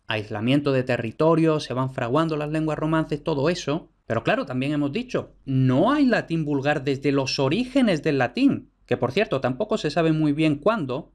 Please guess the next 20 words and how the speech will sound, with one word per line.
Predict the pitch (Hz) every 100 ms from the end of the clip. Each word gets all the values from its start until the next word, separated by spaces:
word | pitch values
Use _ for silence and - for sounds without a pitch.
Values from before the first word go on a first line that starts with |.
| -
pero | 160 180 185 -
actualmente | 123 - 160 160 156 151
se | 156 123
piensa | - 139 139 165 151
que | -
alrededor | 143 135 123 120 127 139
del | 127
año | 131 143
mil | 131 139 190
antes | 160 143 123
de | - 113
Cristo. | 233 240 - - _ -
Entonces, | 123 147 170 113 98 _
entre | - 123 123 123
el |
año | 127 151 156
mil | 151 139 151 165
antes | 160 143 151
de | 139 147
Cristo | 190 226 - -